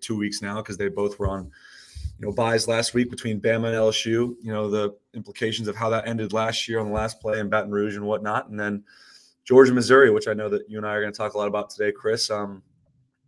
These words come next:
going back to last year as well, what a game that was. And, and now the stakes are even higher. The implications are higher. And, um, you know, Murray, Missouri's got a chance to go in there and, and, um, you know, give their fans, you know, memories of,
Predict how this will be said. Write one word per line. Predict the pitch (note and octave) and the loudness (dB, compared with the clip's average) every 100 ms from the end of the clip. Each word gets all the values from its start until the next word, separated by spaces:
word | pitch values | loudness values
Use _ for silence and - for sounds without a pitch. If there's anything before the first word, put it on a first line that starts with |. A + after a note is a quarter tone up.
| _ | _
going | - A2+ | -4 -2
back | A#2 A2 | 0 -2
to | |
last | G#2+ A#2+ A#2+ | 0 -2 -2
year | A#2 | -4
as | G#2+ | -2
well, | G#2+ B2 A2 | 0 2 0
what | G#2+ | -2
a | |
game | A#2 A2 | -2 -2
that | A2 A2 | -2 -2
was. | A2 A#2 B2 | 2 2 2
And, | G#2+ G2+ - - - _ A2 | -2 -8 -12 -20 -20 _ -12
and | A2 | -8
now | A2 A2+ | -4 -6
the | |
stakes | G2+ - A#2 - | -4 -2 -2 -2
are | A#2 | -2
even | A#2 | -2
higher. | A#2 A2+ A#2 A#2 | -4 -2 0 0
The | G#2+ | -2
implications | A#2 - A2+ A2+ - | -6 -4 -4 -4 -6
are | G#2+ | -4
higher. | A2 A2 B2 B2+ | -2 0 2 0
And, | G#2+ G#2 - - _ _ - | -2 -8 -14 -20 _ _ -12
um, | G#2+ G#2 G2+ | -8 -8 -8
you | A2 | -8
know, | A2 | -6
Murray, | G#2+ A#2 A#2+ - - | -2 2 2 0 -6
Missouri's | G#2+ B2 B2+ | 0 4 4
got | B2 | 4
a | A2 | 0
chance | - A#2+ - | -2 -4 -4
to | |
go | A2+ A2+ | -2 -2
in | A#2 | -2
there | A#2 A#2 | -2 -2
and, | A2+ G#2 G#2 | -2 -6 -10
and, | A2 G#2+ G#2 G2+ | -8 -6 -4 -4
um, | G#2 G2+ G2 F#2 _ _ - | -4 -6 -10 -18 _ _ -12
you | G#2 | -8
know, | |
give | F#2+ G#2+ | -6 -2
their | G#2 G#2+ | 0 -2
fans, | - A2 A2+ G#2+ - - | -2 -4 -4 -4 -8 -10
you | - | -10
know, | G2+ | -10
memories | G2 G#2+ G#2+ G#2 G#2 | -6 -4 -4 -4 -6
of, | G2+ | -10